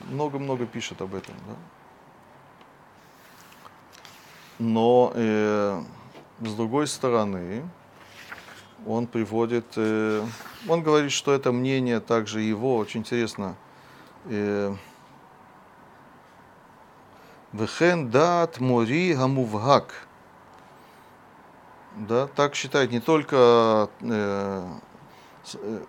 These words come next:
авторы Тосафот, да, так считает мой, э, прямой, э, или, да, учитель. Кто это? Это Рао. Да, это, то есть мы знаем, да, что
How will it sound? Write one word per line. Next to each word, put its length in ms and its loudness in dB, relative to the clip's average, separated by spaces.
авторы 420 0
Тосафот, 800 -2
да, 320 -4
так 180 2
считает 540 0
мой, 480 4
э, 640 2
прямой, 840 2
э, 640 0
или, 280 -4
да, 280 2
учитель. 520 -2
Кто 260 0
это? 200 0
Это 200 0
Рао. 400 6
Да, 60 -6
это, 360 -8
то 60 -8
есть 180 -16
мы 140 -6
знаем, 400 0
да, 160 -4
что 680 -4